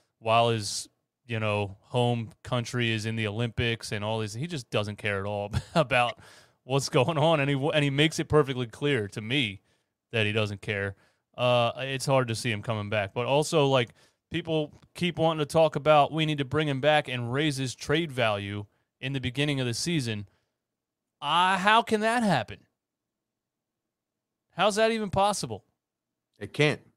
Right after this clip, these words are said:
Speaker 2: The, the answer is that it can't. And I, that's why I never understand that argument because, okay, you're gonna bring the guy back to this team, right? And are, are we just gonna make the assumption now that he's gonna give it a hundred percent?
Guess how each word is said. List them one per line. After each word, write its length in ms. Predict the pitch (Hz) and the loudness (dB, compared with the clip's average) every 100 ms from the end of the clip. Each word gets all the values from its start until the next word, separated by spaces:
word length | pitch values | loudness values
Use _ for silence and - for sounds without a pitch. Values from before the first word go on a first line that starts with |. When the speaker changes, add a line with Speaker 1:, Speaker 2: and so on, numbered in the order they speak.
| _ _ - | _ _ -6
Speaker 2:
The, 160 | 113 117 | -4 -2
the 220 | 117 113 | -2 4
answer 300 | 156 165 160 | 4 6 4
is 80 | 143 | 6
that 140 | 151 | 6
it 100 | 135 | 6
can't. 240 | - 165 | 4 2
And 100 | 131 | 4
I, 120 | 120 120 | 0 -2
that's 320 | 131 156 - | 0 0 2
why 140 | 160 | 0
I 20 | |
never 520 | 131 123 151 175 190 160 | 2 0 0 2 2 2
understand 640 | 160 156 - - 147 143 | -2 -2 -4 -2 0 0
that 180 | 127 - | -2 2
argument 540 | 147 170 120 110 98 | 2 2 0 -2 -4
because, 580 | 113 - 123 117 110 - _ _ _ 160 | -6 2 2 2 0 -8 _ _ _ -2
okay, 460 | 147 120 101 104 _ _ _ | 2 2 2 0 _ _ _
you're 120 | 135 | 2
gonna 180 | 143 165 | 6 6
bring 260 | 135 165 170 | 6 4 6
the 60 | |
guy 260 | 151 143 160 | 6 6 6
back 300 | 156 156 156 | 6 2 2
to 60 | 156 | -2
this 160 | 143 | -4
team, 280 | - 110 98 | -4 -4 -2
right? 220 | 101 120 - _ _ - _ _ _ _ - | 0 -2 -4 _ _ -20 _ _ _ _ -6
And 400 | 123 127 123 120 - | 0 2 2 0 6
are, 200 | 143 147 | 10 10
are 160 | 143 143 | 10 8
we 100 | 156 | 6
just 220 | 151 - | 0 2
gonna 140 | 156 | 2
make 260 | 127 151 156 | 2 0 0
the 120 | 147 | -4
assumption 460 | 127 - 143 170 160 | -2 0 0 0 0
now 200 | 160 160 | 2 2
that 160 | 117 | 0
he's 220 | 110 131 | -2 -6
gonna 180 | 131 127 | -2 -2
give 180 | 117 135 | 0 0
it 60 | 135 | 0
a 60 | |
hundred 280 | 123 135 123 | 0 -4 -4
percent? 440 | 113 - 123 147 | -6 -2 -2 -2